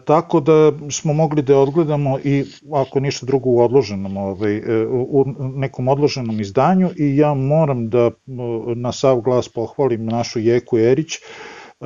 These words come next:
koja je vozila fantastično. E, m, Jeka Erić je, opet, kažem, taj, taj neki rezultat kao šta s devetnaesta, ajde, nije ništa. Kako nije ništa? Da, ona je stigla devetnaesta sa osam sekundi zaostatka,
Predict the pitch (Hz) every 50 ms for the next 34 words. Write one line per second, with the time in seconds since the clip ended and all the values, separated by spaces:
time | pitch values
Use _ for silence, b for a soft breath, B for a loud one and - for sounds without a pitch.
0 | 117 113 113 110 - - 123 117 113 113 123 139 151 139 147 151 143 131 117 107
1 | - - 143 131 123 - - 120 107 - - - 113 - - - 90 82 - -
2 | - 117 113 113 113 107 131 123 120 120 117 110 117 123 123 147 160 - - 175
3 | 185 196 185 170 - 170 151 151 - - - 143 143 143 - 135 - _ _ 202
4 | 202 _ _ 131 127 120 _ - 139 117 127 127 113 131 127 123 117 _ - 135
5 | 127 127 127 127 - - 139 131 135 117 107 127 135 131 - - 113 - - -
6 | 139 120 117 107 113 120 120 123 - - - 127 117 101 110 113 117 117 113 117
7 | 113 113 - 139 127 107 - - - 110 107 107 104 104 110 104 110 104 101 98
8 | 95 95 - - - B B B B B B - - 165 165 - - 160 156 156
9 | 151 143 147 151 - - - 147 127 147 127 139 147 147 135 117 - - 156 147
10 | 151 147 123 123 123 120 131 143 - 160 123 - - 127 - - 123 131 - 139
11 | 135 151 - - 160 127 - - 131 - - - 127 135 117 123 120 104 113 117
12 | 104 - - - 120 120 143 143 - - 160